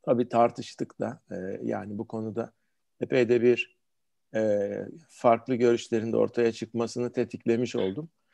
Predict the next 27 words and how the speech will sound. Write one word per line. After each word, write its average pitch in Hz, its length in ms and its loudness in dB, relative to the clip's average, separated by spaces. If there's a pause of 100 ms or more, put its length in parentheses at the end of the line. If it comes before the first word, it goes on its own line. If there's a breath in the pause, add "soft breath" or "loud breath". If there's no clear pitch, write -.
(320)
Burada 139 340 6
da, 165 340 4
e, 120 220 6
fırsat 139 480 4
verdiğiniz 131 480 4
için 127 180 -4
teşekkür 123 460 2
ederim. 143 300 2
Aynı 131 260 2
konudan 123 520 4
da 131 180 4 (440)
ikinci 120 400 4
yarıda, 127 420 4 (140)
yani 107 240 -4
ikinci 113 300 2
yarım 117 200 8
saatte 113 440 0
bahsediyor 107 520 2
olacağım. 110 360 -4 (680)
E, 101 440 -2
belki 120 280 6
tanıyorsunuzdur 107 880 2
bu 104 140 0
mekanizmayı. 107 800 -2
Tanımıyorsanız 120 760 0
da 123 180 0
bugün, 123 280 2